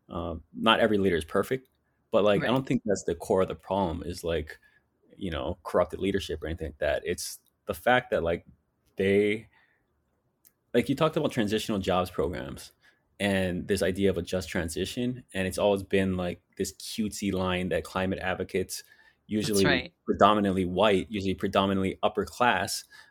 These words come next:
Speaker 1: um, highly educated white folks would be like, "Oh, we'll have a transition program."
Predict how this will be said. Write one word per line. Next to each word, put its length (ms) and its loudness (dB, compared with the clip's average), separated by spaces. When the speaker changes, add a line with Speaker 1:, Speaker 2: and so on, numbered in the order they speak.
Speaker 1:
um, 500 -2
highly 300 2
educated 420 2
white 200 2
folks 240 0
would 100 -10
be 100 0
like, 260 0
"Oh, 320 2
we'll 140 2
have 160 2
a 100 4
transition 640 -2
program." 460 -4